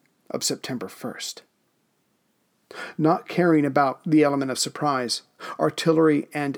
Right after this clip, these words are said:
air attacks were carried out before the infantry and tanks moved out. However, as the bombers had hit their targets, the buildings where the enemy machine guns were placed,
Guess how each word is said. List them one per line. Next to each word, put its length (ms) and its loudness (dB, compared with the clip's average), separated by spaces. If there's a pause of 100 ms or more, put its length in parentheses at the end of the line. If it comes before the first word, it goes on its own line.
air 160 4
attacks 560 -6
were 80 0
carried 380 2
out 240 -2 (200)
before 300 4
the 140 0
infantry 680 -4 (320)
and 160 -4
tanks 380 -2
moved 260 -6
out. 220 -10 (680)
However, 460 4 (180)
as 180 2
the 80 2
bombers 600 2
had 240 -4
hit 300 -2
their 180 2
targets, 680 -6 (400)
the 100 2
buildings 540 2
where 180 0
the 300 -4
enemy 280 0
machine 360 0
guns 220 -8
were 80 -8
placed, 460 0